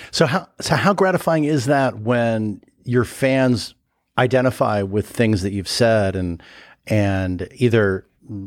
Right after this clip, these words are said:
you know, what you know, what fan reaction is, like, on social media or whatever, but also from a live perspective, how,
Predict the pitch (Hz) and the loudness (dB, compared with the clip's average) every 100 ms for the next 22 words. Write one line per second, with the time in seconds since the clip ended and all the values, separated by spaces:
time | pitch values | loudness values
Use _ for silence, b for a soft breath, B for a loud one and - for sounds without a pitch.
0 | 110 123 107 92 107 113 110 101 104 104 | -2 2 2 2 0 2 2 4 4 4
1 | 98 98 - 104 101 101 101 - 104 98 | 2 -2 0 0 2 2 0 0 -2 -2
2 | 95 - 92 - 101 92 90 101 - 98 | -2 -4 -8 -6 -6 -4 -4 -6 -4 0
3 | 120 107 92 101 107 101 92 98 113 117 | 2 2 0 2 2 0 -2 0 2 2
4 | - 110 B B 131 120 104 117 117 120 | 2 0 B B 0 2 2 2 0 -4
5 | - 104 90 98 87 - 151 165 | -2 -4 -4 -6 -8 -6 -2 -2